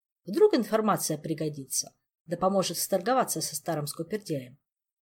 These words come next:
Увиденное повергло отважного мистралийца в изумление. Менее всего он ожидал, что старый Алехандро,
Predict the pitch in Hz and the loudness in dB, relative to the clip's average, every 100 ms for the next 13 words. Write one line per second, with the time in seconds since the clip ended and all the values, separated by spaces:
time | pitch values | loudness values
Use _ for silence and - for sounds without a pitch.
0 | _ _ _ _ _ _ _ _ 151 147 | _ _ _ _ _ _ _ _ -6 -2
1 | 170 226 233 233 226 226 240 202 220 214 | 2 2 4 2 2 2 2 2 0 2
2 | 208 196 180 170 160 - 156 147 147 170 | -2 -2 -4 -4 -6 -6 -6 -6 -6 -6
3 | 170 170 214 254 269 147 127 - _ _ | -6 -4 -4 -2 -2 -4 -8 -14 _ _
4 | _ _ _ _ _ _ _ 151 170 254 | _ _ _ _ _ _ _ -2 0 2
5 | 190 160 - 156 156 147 175 160 160 151 | 0 0 -2 0 -2 -2 -2 -2 -4 -2
6 | 214 233 - 160 - 170 160 - 160 151 | -2 -2 -4 -6 -2 0 0 -2 -4 -6
7 | - 262 240 151 131 | -2 -2 0 -4 -8